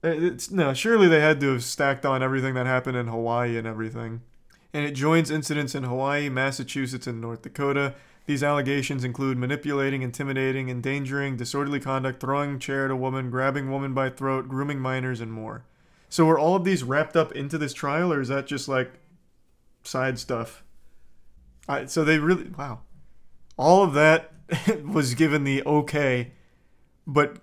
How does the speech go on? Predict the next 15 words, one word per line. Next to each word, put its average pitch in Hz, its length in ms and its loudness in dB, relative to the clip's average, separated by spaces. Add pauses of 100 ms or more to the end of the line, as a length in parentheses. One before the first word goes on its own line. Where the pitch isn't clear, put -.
stealing 160 480 4
some 135 200 -2
rice 135 400 2
wine 127 280 -2
is 123 160 -2
where 131 100 0
they're 127 160 0
finally 143 640 0
drawing 127 640 0
the, 123 180 0
the 131 140 -2
line 127 260 -2
in 120 80 -4
the 120 80 -4
sand. 120 440 -4